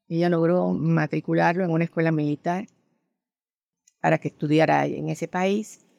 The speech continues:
y esa gestión le resultaba más fácil desde Cuba. No, pienso que no solo por el viaje, sino porque todo esto, en definitiva, el, el, el viaje,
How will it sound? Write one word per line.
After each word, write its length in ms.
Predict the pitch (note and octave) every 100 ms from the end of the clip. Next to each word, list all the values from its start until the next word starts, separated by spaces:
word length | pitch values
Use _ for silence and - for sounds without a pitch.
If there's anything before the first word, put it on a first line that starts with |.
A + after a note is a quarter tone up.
| _ _
y 120 | A3
esa 220 | B3 C4 B3
gestión 340 | G#3+ - A#3
le 100 | A3+
resultaba 600 | G3 E3+ E3 - F#3 G3+
más 180 | F#3+ G3
fácil 380 | G3+ G3 F#3+ E3
desde 240 | D#3+ D#3+
Cuba. 240 | - A#3+
No, 100 | F3+
pienso 300 | F3 C4 C4+
que 80 | C#4
no 120 | B3
solo 280 | B3 A#3+ A#3+
por 120 | -
el 140 | F3 D3
viaje, 480 | F#3 G3 E3 D3 -
sino 280 | - F3 E3
porque 260 | D#3+ D#3+
todo 380 | - G#3+ A#3+ A#3+
esto, 320 | B3 A#3+ -
en 80 | E3+
definitiva, 720 | D#3 F#3 D#3+ - A3 G#3 G3+ - _ _ _ _
el, 380 | - D#3 D3+ -
el, 280 | D3 C#3+ C3+
el 160 | - D3
viaje, 600 | G3+ A#3 A3+ G#3 G#3